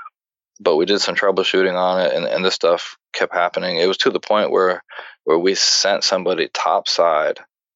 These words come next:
with cameras so they could catch something, 'cause these things would come,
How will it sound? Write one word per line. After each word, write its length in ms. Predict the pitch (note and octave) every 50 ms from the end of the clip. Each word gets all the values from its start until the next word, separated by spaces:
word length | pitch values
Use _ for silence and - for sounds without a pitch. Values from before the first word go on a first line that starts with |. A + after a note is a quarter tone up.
| _ _ _ _ _ _ _ _ _ _ _ -
with 260 | - F#2 F#2 - -
cameras 960 | - - - G#2+ A2+ A2 G2 E2+ D#2 C#2+ C#2+ E2+ - - - - - - - _ _ _ _ _ _ _ _ _ _ _ _ _ _ _ _ _ _ _ _
so 180 | - - - E2
they 100 | E2 E2+
could 140 | - - -
catch 260 | - - F2 - -
something, 480 | - - - D#2 - - - - - - -
'cause 220 | - D#3 D#3 - -
these 180 | G2+ G2 -
things 220 | - A#2+ A#2+ A2 A2
would 160 | G2+ F2 -
come, 360 | - G2 F2 E2 D#2+ - -